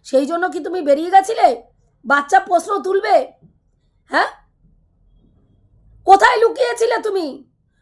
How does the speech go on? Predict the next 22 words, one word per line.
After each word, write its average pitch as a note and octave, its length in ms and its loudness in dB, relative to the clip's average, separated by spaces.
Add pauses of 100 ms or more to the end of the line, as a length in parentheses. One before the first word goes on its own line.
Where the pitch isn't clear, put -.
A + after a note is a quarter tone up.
(200)
তোমার G4 280 2
এত F#4 260 0 (160)
খিদে B4 460 0
কোথায় A#4 320 2
লুকিয়েছিলে? A4 880 0
বাবা C4 320 -6
তোমার F4 300 -6
খিদে E4 280 -4
মেটাতে G4 360 -4
পারেনি? A4 560 0 (720)
এটা, A#4+ 380 2 (720)
এটা A4+ 360 0 (400)
সোনা D#4 360 -6
বাবা F4+ 260 -2
তার F#4 200 -4
মাকে C#4 440 -6
জিজ্ঞাসা C#4+ 420 -10
করবে। A#3+ 440 -8 (1700)
হ্যাঁ, D#4 240 0 (640)
আমি D#4 200 2
বলি A4+ 200 4
কি, A4 460 0